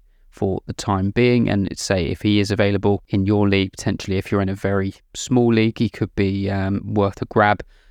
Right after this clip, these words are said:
But for most leagues, there aren't many Vissas about to get. On the Mbeumo, um, injury front, naturally, there will be lots of people then wondering now what to do. Um, details came out today, well, some detail came out today that the injury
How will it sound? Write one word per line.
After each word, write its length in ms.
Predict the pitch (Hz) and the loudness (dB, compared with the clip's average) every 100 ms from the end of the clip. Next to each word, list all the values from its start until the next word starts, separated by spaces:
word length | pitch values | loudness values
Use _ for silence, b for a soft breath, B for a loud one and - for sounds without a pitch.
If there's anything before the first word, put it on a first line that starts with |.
| - _ | -20 _
But 120 | 110 | -4
for 120 | 104 101 | -2 0
most 340 | 95 92 - | 0 0 -4
leagues, 340 | - - - - - - | -6 -6 -10 -16 -14 -4
there 240 | 92 85 | -2 0
aren't 200 | 87 76 | 0 0
many 220 | 92 87 | -2 -4
Vissas 480 | 90 92 - 87 - - | -4 -4 -2 -4 -4 -6
about 600 | 98 - 92 90 - - - - | -6 0 0 0 -6 -14 -16 -14
to 380 | - 95 90 80 - - | -6 -2 -2 -4 -8 -4
get. 380 | - 107 - - - _ - - _ | 2 2 0 -10 -16 _ -20 -20 _
On 160 | 160 | 2
the 60 | 156 | 2
Mbeumo, 880 | 143 131 135 135 127 120 117 113 104 | 2 2 2 2 2 2 2 0 -2
um, 460 | 107 104 101 98 - _ _ | 0 0 -2 -4 -8 _ _
injury 380 | 131 127 120 113 | 0 0 2 0
front, 360 | - 120 113 - | 2 2 2 2
naturally, 440 | 120 - 107 104 | 0 -2 -2 0
there 120 | 104 | 2
will 80 | 101 | 2
be 120 | 101 | 2
lots 220 | 104 - | -2 -4
of 40 | - | -6
people 240 | 107 - | -8 -6
then 180 | 104 101 | -2 -2
wondering 360 | 101 95 98 101 | 0 -2 -2 -2
now 260 | 98 95 | -2 -4
what 280 | - 110 101 - | -4 -2 -4 -4
to 140 | - 98 | -6 -4
do. 300 | - 131 127 117 b b b - | 0 2 2 -4 b b b -4
Um, 320 | 107 104 104 | 0 2 0
details 560 | - - 143 - 120 - | -4 -2 -2 2 0 0
came 180 | 123 | 0
out 220 | 107 104 - | 2 0 -4
today, 420 | 104 - 113 110 | -6 0 2 2
well, 320 | 104 101 101 - _ | 2 0 -2 -8 _
some 320 | - - 117 104 | -6 0 2 2
detail 340 | 107 - 104 | 2 2 -2
came 220 | - 104 | 2 0
out 120 | 101 | 0
today 280 | - 117 101 | -2 0 0
that 120 | 101 | 0
the 100 | 78 | 0
injury 380 | 104 101 98 101 | 0 0 0 -2